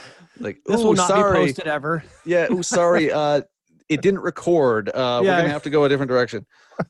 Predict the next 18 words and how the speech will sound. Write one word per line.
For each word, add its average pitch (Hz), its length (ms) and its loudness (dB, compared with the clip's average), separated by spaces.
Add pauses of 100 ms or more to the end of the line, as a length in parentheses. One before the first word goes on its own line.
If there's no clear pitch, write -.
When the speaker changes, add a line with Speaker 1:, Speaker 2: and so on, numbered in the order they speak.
(920)
Speaker 1:
Alexa 143 440 2
or 139 160 4
Google 127 340 2
Home? 110 420 -2 (720)
Speaker 2:
Neither. 139 640 2 (540)
Speaker 1:
Oh, 117 300 -2 (260)
are 117 60 -6
you 120 120 2
one 117 120 2
of 107 60 -2
these, 107 280 -2
uh, 98 280 2 (200)
"they're 107 180 2
out 104 140 0
to 113 80 -4
get 104 180 2
me" 107 300 -2
freaks? - 460 -2